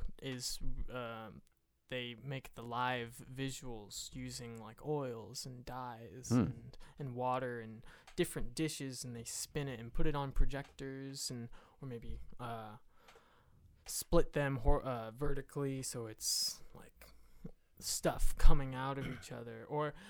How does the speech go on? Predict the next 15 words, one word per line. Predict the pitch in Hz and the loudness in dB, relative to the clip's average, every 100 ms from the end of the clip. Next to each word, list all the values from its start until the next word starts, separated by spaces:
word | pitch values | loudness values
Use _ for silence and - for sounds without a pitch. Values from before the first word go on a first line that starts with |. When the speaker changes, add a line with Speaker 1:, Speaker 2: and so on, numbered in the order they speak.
| 156 151 | -16 -10
Speaker 1:
uh, | 139 - - _ _ - 160 - _ - | -8 -8 -8 _ _ -18 -18 -18 _ -8
excuse | - - 139 | -6 -6 -8
me, | - - 113 - | -2 2 2 2
<laughs> | 165 143 220 - - | 8 10 10 8 10
I've | 180 151 | 10 10
seen | - 190 180 | 6 6 6
they've, | 165 156 - | 6 4 2
um, | 151 131 123 117 117 - - - - - | 0 0 -2 -6 -12 -18 -20 -20 -20 -4
they | 156 | -2
have | 143 123 | 0 -2
lasers | 123 123 131 127 131 123 123 - - | -4 -4 -4 -4 -4 -4 -6 -8 -6
that, | 120 113 _ - | -8 -8 _ -6
uh, | 131 117 113 113 - - - - - | -4 -4 -6 -12 -18 -20 -20 -20 -10
will | 151 139 127 113 | -2 2 0 -2
follow | - - 139 143 143 139 139 139 | -6 2 4 4 4 2 2 -4